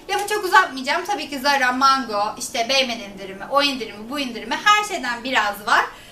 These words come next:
Ee, biraz biraz topladım her şeyden. Bu arada şu an odam elli derece falan.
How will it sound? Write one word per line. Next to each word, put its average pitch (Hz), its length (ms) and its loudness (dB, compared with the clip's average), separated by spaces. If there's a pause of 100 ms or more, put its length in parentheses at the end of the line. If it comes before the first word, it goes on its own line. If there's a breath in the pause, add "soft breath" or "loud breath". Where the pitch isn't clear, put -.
(180 loud breath)
Ee, 294 280 2
biraz 302 340 6
biraz 269 280 -2
topladım 302 400 -4
her 208 240 -2
şeyden. 226 440 0 (360 loud breath)
Bu 349 120 4
arada 392 300 6 (240)
şu 415 100 4
an 359 320 4
odam 262 520 2 (240)
elli 311 280 0
derece 220 480 -2
falan. 320 380 4